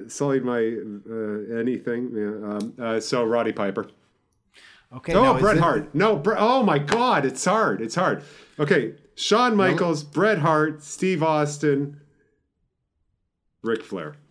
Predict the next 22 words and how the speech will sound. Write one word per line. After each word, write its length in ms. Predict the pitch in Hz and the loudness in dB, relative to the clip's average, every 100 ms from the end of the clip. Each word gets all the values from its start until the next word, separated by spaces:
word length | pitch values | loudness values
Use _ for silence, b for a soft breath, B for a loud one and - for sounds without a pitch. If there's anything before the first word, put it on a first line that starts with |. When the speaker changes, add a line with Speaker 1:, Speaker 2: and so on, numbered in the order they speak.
| - - - - _ _ _ _ _ - | -4 -6 -18 -20 _ _ _ _ _ -14
Speaker 2:
That's 160 | 117 135 | -10 -8
a 40 | |
good 180 | 131 151 | -8 -6
list. 380 | 180 175 - _ _ b b b b b - | -4 -6 -10 _ _ b b b b b -6
Speaker 1:
Yeah. 320 | 107 95 90 90 | -4 -4 -8 -8
How 100 | 120 | -4
about 100 | 120 | 0
you? 140 | 104 98 | 0 2
Speaker 2:
How 100 | 175 | 2
about, 180 | 185 143 | 2 2
how 120 | 170 | 2
about 200 | 190 185 | 2 -2
if 100 | 165 | -4
you 60 | 170 | -6
just 200 | 160 160 | -6 -4
look 160 | 160 165 | -4 -4
at, 120 | 139 | -4
at 280 | 135 120 120 | -4 -6 -6
the, 400 | 127 127 123 117 | -6 -4 -6 -8
the, 160 | 117 113 _ | -12 -14 _
the 140 | 131 120 | -16 -14
contributing 920 | - 117 - 151 139 143 131 123 | -10 -10 -8 -8 -6 -4 -4 -4